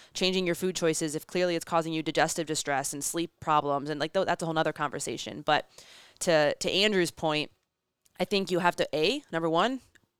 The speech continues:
become aware. Become aware that you're not being challenged. To Adam's point, you can challenge yourself, uh, physically, you can challenge yourself, uh, d-, emotionally, you know, like, um, hobbies, learning things, so intellectually, spiritually. Like, there are so many different ways that you can challenge yourself.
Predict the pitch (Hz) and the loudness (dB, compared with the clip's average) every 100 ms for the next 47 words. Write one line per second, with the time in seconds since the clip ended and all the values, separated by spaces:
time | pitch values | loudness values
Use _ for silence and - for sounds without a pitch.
0 | _ 156 - 190 151 147 - - - 175 | _ -10 -2 0 4 2 0 -6 -10 -4
1 | 180 165 175 190 180 - 156 156 - 151 | -2 4 8 8 6 2 2 2 2 -4
2 | 139 - 117 87 95 - - - - - | -4 -2 -2 -2 -6 -10 -12 -16 -2 4
3 | 165 175 - 196 180 - - - 160 165 | 4 2 -2 0 0 -2 -14 -8 -6 -4
4 | 170 156 156 156 170 156 156 - - - | 0 0 0 0 4 2 2 -10 -10 -6
5 | - 202 196 160 147 147 151 160 151 156 | 0 2 2 0 -4 -4 -4 0 2 2
6 | 151 147 160 147 143 - 117 113 - 175 | 0 0 2 2 0 0 0 0 -4 0
7 | 180 185 - 151 143 135 120 90 110 151 | 0 0 -2 -2 -2 -4 -8 -6 -2 0
8 | 143 147 - - - - - 147 151 175 | 0 -4 -6 -20 -20 -10 -2 -2 0 4
9 | 190 185 160 151 143 139 160 175 208 196 | 6 6 4 2 0 -4 2 4 4 4
10 | 180 - 165 151 147 147 - 107 156 165 | -2 -2 0 0 -2 -4 -4 -4 0 2
11 | 196 - 175 160 151 143 147 - 214 214 | 2 2 2 2 0 -4 -4 0 4 4
12 | - 175 147 156 185 175 - 220 208 180 | 2 0 0 2 2 2 2 2 0 -2
13 | - 180 196 - - 139 139 - 226 160 | 0 2 2 0 -8 -8 -4 2 2 2
14 | 147 131 - 87 - | -2 -4 -4 -4 -8